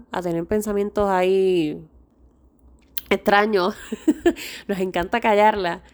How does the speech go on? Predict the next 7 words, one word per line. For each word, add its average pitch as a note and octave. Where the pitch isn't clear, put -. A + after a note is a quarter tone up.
y E3+
enfocarnos E3
en G3
otras F#3+
cosas, G3+
pero D#3
recuerda, D#3+